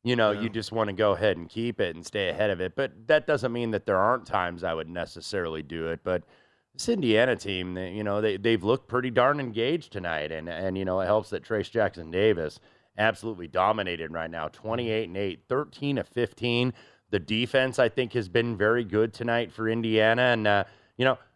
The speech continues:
Speaker 1: it's really been poor, to be honest with you, uh, for the first few games, except for Saturday against Wisconsin in the Big Ten. Uh, but, you know, it helps when you shoot sixty-four point four percent and you're getting pretty much what you want at the paint.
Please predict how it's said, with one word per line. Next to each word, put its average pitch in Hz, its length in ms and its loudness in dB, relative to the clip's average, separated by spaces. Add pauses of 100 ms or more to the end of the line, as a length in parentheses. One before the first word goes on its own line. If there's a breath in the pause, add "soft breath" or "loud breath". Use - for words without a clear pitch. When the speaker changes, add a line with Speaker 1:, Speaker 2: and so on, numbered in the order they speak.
(320)
Speaker 1:
it's 131 220 -6
really 151 260 2
been 120 220 0
poor, 104 880 4
to 120 100 -6
be 110 160 -4
honest 123 380 -2
with 98 200 -6
you, 95 240 -4
uh, 90 100 2
for - 120 -6
the 87 100 -8
first 139 280 -6
few 98 180 -8
games, 90 300 -4
except - 280 -8
for 87 100 -14
Saturday 104 480 0
against 80 280 -6
Wisconsin 98 560 -4
in 85 120 -4
the 85 60 -6
Big 78 260 -2
Ten. 87 340 0
Uh, 85 180 2
but, 87 260 2 (380 soft breath)
you 135 80 0
know, 143 80 4
it 123 80 0
helps 147 240 0
when 117 140 -8
you 101 80 -10
shoot 110 280 -10
sixty-four 104 580 -8
point 87 320 -8
four 98 220 -4
percent 92 500 -8
and 85 80 -14
you're 85 100 -8
getting 80 300 -4
pretty 90 240 -4
much 87 200 -2
what 87 160 -4
you 82 120 -12
want 92 180 0
at 73 80 -8
the - 80 -10
paint. 92 340 -4